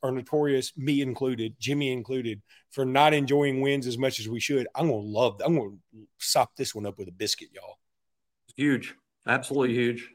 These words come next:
Speaker 2: Just in the standings alone, but seven more days, another big one.
Speaker 1: And seven more days, another big one. Arkansas, eleven o'clock, homecoming, unbelievably stupid time for homecoming, but here we go. Let's deal with that later, okay? Let's talk about the bad stuff later on in the week.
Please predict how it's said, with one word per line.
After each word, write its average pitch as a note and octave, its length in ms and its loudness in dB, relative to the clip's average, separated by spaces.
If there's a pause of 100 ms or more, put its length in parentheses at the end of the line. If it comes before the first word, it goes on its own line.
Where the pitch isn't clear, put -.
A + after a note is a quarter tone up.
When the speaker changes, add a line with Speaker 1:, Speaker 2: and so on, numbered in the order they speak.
Speaker 2:
Just C3 200 -2
in C3 80 4
the A#2+ 80 0
standings A2+ 440 0
alone, G2+ 360 -4
but F#2 120 -14 (800)
seven B2 280 2
more C3+ 160 6
days, C3 340 4 (140)
another A2+ 200 -2
big C3 140 2
one. A#2 140 -2 (480)
Speaker 1:
And A2+ 100 -4
seven F3 280 8
more F#3+ 160 10
days, F#3+ 240 10
another F3+ 200 8
big F3+ 180 8
one. F3+ 140 8
Arkansas, F3+ 420 10
eleven E3+ 300 6
o'clock, F3+ 400 8
homecoming, F3 600 4
unbelievably E3 680 2
stupid E3 520 0
time E3 280 6
for D3+ 140 2
homecoming, E3+ 460 0
but B2 260 0
here B2 160 -2
we A#2+ 100 -2
go. G#2 160 -6 (280)
Let's G3 160 8
deal A3 200 12
with F#3 120 10
that F3 180 8
later, B2+ 360 4
okay? E3+ 240 6
Let's G#3+ 160 6
talk - 160 8
about A3 160 4
the D3+ 80 -4
bad C#3+ 260 6
stuff - 280 -4
later C3 240 2
on B2 100 0
in A#2+ 60 -8
the B2 80 -6
week. A#2+ 180 -4